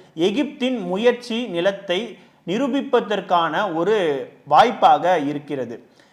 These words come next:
எகிப்து எப்போதுமே பாலஸ்தீனத்திற்கு ஆதரவாகத்தான் இருந்தது.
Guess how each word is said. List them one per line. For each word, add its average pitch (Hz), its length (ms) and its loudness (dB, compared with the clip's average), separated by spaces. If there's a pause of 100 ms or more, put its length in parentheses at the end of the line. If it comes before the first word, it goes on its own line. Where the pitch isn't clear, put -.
(120)
எகிப்து 233 480 -2
எப்போதுமே 208 640 4
பாலஸ்தீனத்திற்கு 214 1120 2 (160)
ஆதரவாகத்தான் 185 880 4
இருந்தது. 156 460 -6